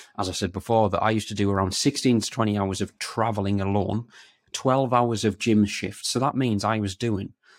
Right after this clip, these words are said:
twenty-five to thirty hours per week of things where I wasn't getting paid for it, either a shift or traveling, which is a hell of a lot of hours. And I was only actually getting paid for, like, twelve to fifteen of them if I had, let's just say I had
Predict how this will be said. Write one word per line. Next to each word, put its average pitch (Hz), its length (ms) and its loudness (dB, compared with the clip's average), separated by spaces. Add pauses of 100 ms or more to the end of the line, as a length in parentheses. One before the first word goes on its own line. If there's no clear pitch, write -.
(140)
twenty-five 139 720 0
to 107 80 -8
thirty 107 420 -2
hours 101 260 0
per 131 600 0
week 104 500 -2 (380)
of 98 240 2 (680)
things 113 320 0
where 110 100 0
I 107 40 -2
wasn't 104 460 -2
getting 101 260 -2
paid 104 300 0
for 120 180 -2
it, 131 160 -6
either 117 300 2
a 101 40 0
shift - 360 -2
or 101 60 -6
traveling, 120 460 0
which 113 180 -2
is 104 80 0
a 110 40 0
hell 131 460 -4
of 117 80 -2
a 110 60 4
lot 107 300 -2 (120)
of 92 100 -4
hours. 101 420 -4 (280)
And 113 80 -2
I 113 40 4
was 110 100 4
only 147 160 4
actually 131 240 0
getting 110 200 2
paid 117 280 -4
for, - 100 -6
like, 98 300 -2
twelve 110 320 0
to 107 60 -12
fifteen 107 440 -2
of 113 60 -4
them 120 140 -4
if 117 120 -6
I 98 100 0
had, 95 260 -4
let's 117 160 -2
just - 120 -6
say 104 80 0
I 98 140 -2
had 92 120 -8